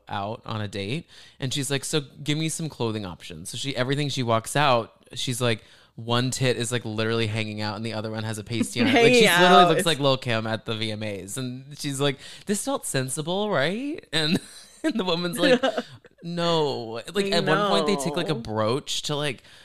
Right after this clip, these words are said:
Speaker 1: attach, like, two corners of a, of a top together to
Speaker 2: Yeah,
Speaker 1: make it
Speaker 2: to, like,
Speaker 1: cover her
Speaker 2: hide
Speaker 1: breasts.
Speaker 2: some cle-
Speaker 1: She
Speaker 2: and
Speaker 1: just
Speaker 2: she's just like, "I don't understand why you're doing this."
Speaker 1: Yeah.
Speaker 2: And the matchmaker straight up, like, "Some of the complaints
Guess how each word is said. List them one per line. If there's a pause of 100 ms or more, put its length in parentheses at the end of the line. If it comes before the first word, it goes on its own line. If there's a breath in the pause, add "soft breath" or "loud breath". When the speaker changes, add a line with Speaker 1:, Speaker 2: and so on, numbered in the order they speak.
(180 soft breath)
Speaker 1:
attach,
like,
two
corners
of
a, (140)
of
a
top
together
to
Speaker 2:
Yeah,
Speaker 1:
make
it
Speaker 2:
to,
like,
Speaker 1:
cover
her
Speaker 2:
hide
Speaker 1:
breasts.
Speaker 2:
some
cle- (340 loud breath)
Speaker 1:
She
Speaker 2:
and
Speaker 1:
just
Speaker 2:
she's
just
like,
"I
don't
understand
why
you're
doing
this."
Speaker 1:
Yeah.
Speaker 2:
And
the
matchmaker
straight
up,
like,
"Some
of
the
complaints